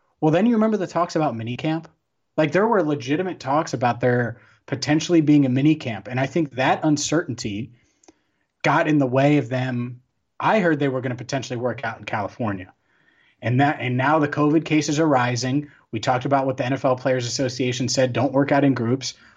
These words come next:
Obviously, some players are ignoring that anyways. But is it worth it now for Burrow from, to fly from Athens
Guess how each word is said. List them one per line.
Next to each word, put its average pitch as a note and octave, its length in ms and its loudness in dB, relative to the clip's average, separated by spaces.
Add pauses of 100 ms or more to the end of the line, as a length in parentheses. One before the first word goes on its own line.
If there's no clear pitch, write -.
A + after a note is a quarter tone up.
(160)
Obviously, D3 500 2
some B2+ 200 0
players B2+ 320 2
are A#2+ 120 -2
ignoring B2 340 0
that A#2 140 -2
anyways. B2 520 0 (540)
But C#3+ 440 0 (720)
is E3 200 2
it F3+ 120 0
worth E3+ 320 2
it G#3 120 0
now C3 440 0
for C3+ 240 -4
Burrow C#3+ 420 4
from, B2+ 320 -4 (200)
to B2 120 -6
fly B2 240 -2
from A2+ 240 -6
Athens F3+ 640 -4